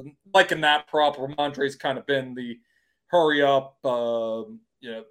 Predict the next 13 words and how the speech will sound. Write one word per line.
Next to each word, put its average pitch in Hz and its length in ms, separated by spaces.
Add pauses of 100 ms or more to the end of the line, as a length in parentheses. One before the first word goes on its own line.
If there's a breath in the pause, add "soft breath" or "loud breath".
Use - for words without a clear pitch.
(380)
been 214 180
the 196 100
primary 165 720
passing 143 320
back 131 220
in 127 40
this 120 140
offense 123 460
since 113 160
Ty 120 160
Montgomery's 104 480
been 98 120
out. - 520